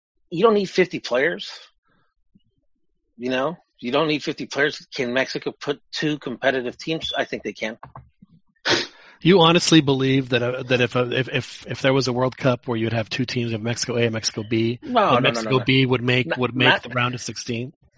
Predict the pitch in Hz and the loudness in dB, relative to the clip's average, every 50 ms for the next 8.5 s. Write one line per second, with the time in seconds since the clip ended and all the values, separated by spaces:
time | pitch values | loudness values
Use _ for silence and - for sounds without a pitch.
0 | _ _ - 143 135 143 160 165 - - - - - - - - 143 165 143 - | _ _ -4 0 2 2 2 2 -2 -6 -14 -14 -14 -12 -4 -2 0 0 0 -2
1 | - - - - - - - - - - 220 190 240 214 202 202 185 165 131 113 | -6 -14 -14 -10 -8 -8 -8 -8 -6 -6 -4 -4 -2 2 2 4 2 2 0 -4
2 | - - - - - 175 143 120 - - 180 170 180 175 151 135 127 113 104 104 | -8 -20 -20 -14 -8 -4 -4 -4 -2 -2 -2 -2 0 0 -2 -2 -2 -4 -6 -8
3 | 95 95 _ _ _ - - _ - _ _ - 143 143 - 156 151 143 - 143 | -10 -12 _ _ _ -20 -20 _ -20 _ _ -8 -8 -6 -2 -2 -2 -2 -2 -2
4 | 135 135 127 127 123 117 123 127 151 175 185 180 170 170 170 _ _ _ _ - | -2 0 0 0 -2 0 0 2 2 2 0 -2 -4 -8 -14 _ _ _ _ -14
5 | - - 160 156 156 156 151 147 143 143 - - - - - _ - - _ _ | -6 -2 0 0 2 2 0 0 0 -2 -4 -6 -12 -18 -20 _ -20 -20 _ _
6 | _ - - 659 - - 175 147 127 117 113 127 - - - - 151 143 139 147 | _ 2 2 2 0 -2 0 0 0 0 0 -4 -6 -6 -4 -4 -2 -2 -2 -4
7 | 151 131 127 123 - - 139 135 131 127 131 135 135 127 120 104 - 135 135 131 | -4 -4 -6 -6 -4 -2 0 0 0 0 -2 -2 -2 -2 -2 0 0 0 0 2
8 | 123 120 113 113 120 127 135 156 175 | 0 -2 0 0 2 2 2 2 0